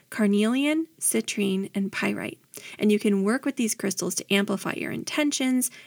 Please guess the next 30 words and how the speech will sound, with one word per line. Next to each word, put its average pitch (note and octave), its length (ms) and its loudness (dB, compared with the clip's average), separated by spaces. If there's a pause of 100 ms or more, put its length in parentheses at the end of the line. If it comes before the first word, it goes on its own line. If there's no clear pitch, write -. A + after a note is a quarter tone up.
and G3 160 -2
connection A#3 520 0
with A3+ 200 -2
Bridget. G#3+ 500 0 (460)
You G3+ 100 2
can G3 160 -2
place F#3+ 240 -2
them F3+ 200 -2
as - 120 -4
an - 140 -6 (100)
offering C4 560 2 (300)
on G#3 120 4
your F#3+ 120 2
Imbolc F#3+ 420 0
altar, A#3 480 0 (400)
or C#4+ 460 4
you D#4+ 100 2
can B3+ 160 0
use G#3 200 4
them G3 200 2
to G3+ 140 0
create F#3+ 520 2
your F#3+ 280 0
crystal G3 400 2
grid B3+ 800 2
for A3 160 0
Goddess G3 400 4
Bridget F#3+ 460 0
according G3+ 540 2
to F#3+ 460 2